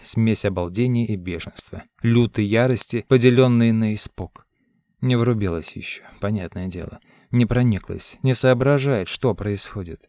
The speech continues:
Зато предельно ясно следующее: она здесь одна. Покровителей поблизости не наблюдается, а этих, напротив, много, очень много для неё одной. И перспективы самые безрадостные.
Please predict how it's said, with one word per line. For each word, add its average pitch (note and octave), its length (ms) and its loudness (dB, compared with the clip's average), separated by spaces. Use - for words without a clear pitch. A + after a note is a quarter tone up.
Зато D3 300 2
предельно E3+ 440 2
ясно D#3+ 260 0
следующее: G2+ 680 -6
она A2+ 280 4
здесь G#2 280 0
одна. G#2+ 380 -4
Покровителей C#3 600 2
поблизости A#2+ 500 0
не A#2+ 100 4
наблюдается, A2+ 760 0
а G2+ 140 -2
этих, - 520 -8
напротив, - 680 -6
много, A2+ 480 -4
очень C3+ 340 -2
много C3+ 400 -2
для F#2+ 160 -2
неё G#2 340 0
одной. A2 600 -6
И B2 100 0
перспективы A#2+ 760 -2
самые F2+ 560 -4
безрадостные. F#2 840 -8